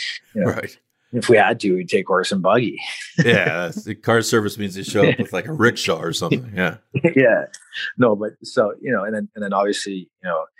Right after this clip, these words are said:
Speaker 1: childhood dream, getting to play in, in, in Canada, and, and in my opinion, probably the nicest city in Canada, you know,
Speaker 2: Right.
Speaker 1: Vancouver.
Speaker 2: Yeah. Great city.
Speaker 1: Lived on the seawall down by the Olympic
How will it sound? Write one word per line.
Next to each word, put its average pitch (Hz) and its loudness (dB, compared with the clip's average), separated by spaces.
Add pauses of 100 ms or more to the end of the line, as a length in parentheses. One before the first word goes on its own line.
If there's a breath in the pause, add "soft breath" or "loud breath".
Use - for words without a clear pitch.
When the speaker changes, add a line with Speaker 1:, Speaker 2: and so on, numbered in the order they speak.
(340 soft breath)
Speaker 1:
childhood 92 0
dream, 101 0
getting 87 -12
to 80 -10
play 90 -2
in, 85 -12 (100)
in, 85 -8
in 85 -10
Canada, 82 2 (340)
and, 85 -10 (220)
and 85 -4
in 80 -16
my 87 4
opinion, 87 -4 (200)
probably 90 4
the 92 2
nicest 92 -2
city 104 2
in - -16
Canada, - -8 (440)
you 85 -6
know, 80 2
Speaker 2:
Right. 87 0
Speaker 1:
Vancouver. - 0
Speaker 2:
Yeah. 82 -6 (260)
Great - -8
city. - -12 (520)
Speaker 1:
Lived 95 6
on 92 4
the 87 0
seawall 98 4
down 90 -6
by 90 -4
the 90 -4
Olympic 87 -10